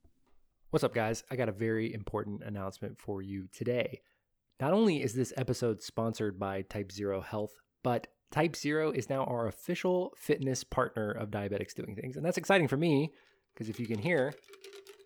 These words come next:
I'm actually mixing up some Type Zero N O booster in my shaker cup right now, because I'm about to go work out like I normally do late in the day.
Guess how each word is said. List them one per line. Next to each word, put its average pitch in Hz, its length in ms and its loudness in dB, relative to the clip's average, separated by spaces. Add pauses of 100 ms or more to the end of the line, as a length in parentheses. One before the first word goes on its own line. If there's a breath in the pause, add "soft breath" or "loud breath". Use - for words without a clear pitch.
(360)
I'm 120 80 -4
actually 107 260 -4
mixing 117 360 4
up 113 180 4
some 113 180 2
Type 107 240 2
Zero 107 600 4
N 131 140 6
O 139 140 10
booster 110 560 6 (380)
in 190 360 6 (140)
my 127 580 6
shaker - 320 2
cup 113 360 2
right 120 320 6
now, 101 260 2
because 107 240 -2
I'm 143 220 2
about 127 220 8
to 120 80 0
go 110 420 6
work 120 300 2
out 131 380 6
like 117 200 2
I 113 100 6
normally 113 320 4
do 107 240 4
late 107 160 4
in 123 80 2
the 151 80 4
day. 110 280 4